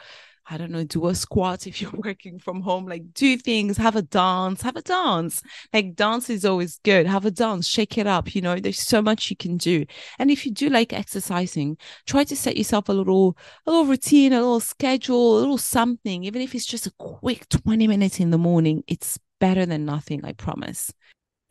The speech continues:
All right. Next up is food intolerance. Now, with food intolerance, just I was talking about earlier with gluten, for me, for example, I don't have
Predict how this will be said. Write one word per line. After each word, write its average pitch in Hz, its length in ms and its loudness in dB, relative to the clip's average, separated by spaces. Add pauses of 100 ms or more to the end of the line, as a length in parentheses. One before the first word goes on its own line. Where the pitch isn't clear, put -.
All 240 100 8
right. 170 220 4 (640)
Next 302 280 6
up 339 100 4
is 254 140 4
food 277 340 6
intolerance. 165 720 4 (160)
Now, 208 380 4
with 269 360 2
food 359 220 -4
intolerance, 247 760 -2
just - 260 -8
I 370 60 -4
was 262 160 -4
talking 294 260 -6
about 208 300 2
earlier 208 340 6
with 170 240 -4
gluten, 185 460 2
for 170 180 2
me, 202 240 6
for 156 200 0
example, 139 600 -2 (480)
I 220 220 6
don't 254 260 4
have 196 340 2